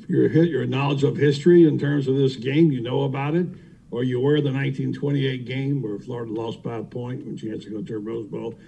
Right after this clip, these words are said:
And, of course, in two thousand one, Coach Spurrier had one of his best teams.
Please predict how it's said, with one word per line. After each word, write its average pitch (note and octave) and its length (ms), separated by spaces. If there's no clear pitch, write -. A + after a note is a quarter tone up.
And, G#2+ 100
of - 60
course, A#2 380
in G2+ 220
two C#3+ 180
thousand A#2 500
one, C3+ 240
Coach A2+ 280
Spurrier C3+ 400
had G#2 80
one G#2+ 140
of G#2 40
his F#2+ 120
best G#2+ 340
teams. A#2+ 400